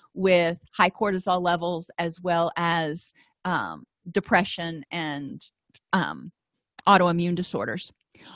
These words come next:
Low intensity exercise, and I mean really low intensity, with,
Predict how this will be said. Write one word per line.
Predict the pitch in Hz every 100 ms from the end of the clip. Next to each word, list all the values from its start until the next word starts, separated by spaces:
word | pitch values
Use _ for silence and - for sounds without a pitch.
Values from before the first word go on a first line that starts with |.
| -
Low | 202 226 302 381
intensity | 370 320 320 349 311 277
exercise, | 285 269 - 160 180
and | 185
I |
mean | 202 190
really | 160 190 170 156
low | 147 139
intensity, | 135 147 143 - - - - _ - - 220 _
with, | 202 220